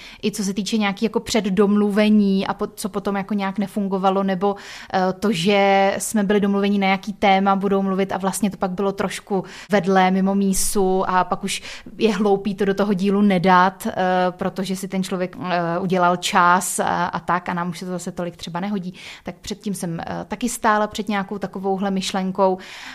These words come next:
Eh, no a pak dr-, eh, dramaturgicky držet nějakou linku, právě to, jak se to, ten materiál v průběhu hodně proměňoval a vystupovaly z toho různý témata, různý dílčí větve,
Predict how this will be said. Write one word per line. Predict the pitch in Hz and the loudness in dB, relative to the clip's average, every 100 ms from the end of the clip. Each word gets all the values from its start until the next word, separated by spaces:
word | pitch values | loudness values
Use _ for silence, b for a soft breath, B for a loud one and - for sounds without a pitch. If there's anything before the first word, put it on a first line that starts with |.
| B | B
Eh, | 196 185 | 2 4
no | 202 202 - | 2 0 -2
a | 190 | -2
pak | 196 185 | -2 -2
dr-, | 214 | 0
eh, | 202 185 | 0 0
dramaturgicky | 180 190 190 185 190 - | 2 2 2 0 -4 -2
držet | 190 202 208 | -4 -2 0
nějakou | 196 185 233 | 0 2 2
linku, | 247 214 196 196 202 | 2 2 0 0 -2
právě | 202 180 180 185 | 0 0 0 0
to, | 202 | 0
jak | 185 | 0
se | - 190 | -2 -2
to, | 208 208 B B | 0 0 B B
ten | 214 220 | 2 4
materiál | 208 214 202 196 196 | 4 2 2 4 2
v | - | -2
průběhu | 208 185 190 214 214 | -4 0 0 2 2
hodně | 185 196 240 | 4 4 4
proměňoval | 240 202 196 190 180 170 175 | 4 2 4 2 4 4 4
a | |
vystupovaly | 185 - 196 190 185 | 0 -4 -6 -2 -2
z | 185 | -2
toho | 196 196 | -2 0
různý | 220 214 220 | 0 4 2
témata, | 208 196 185 185 190 | 2 0 0 0 -2
různý | 190 196 226 | -2 2 4
dílčí | 196 202 196 202 | 4 0 0 -2
větve, | 185 180 185 175 | 0 -2 0 -2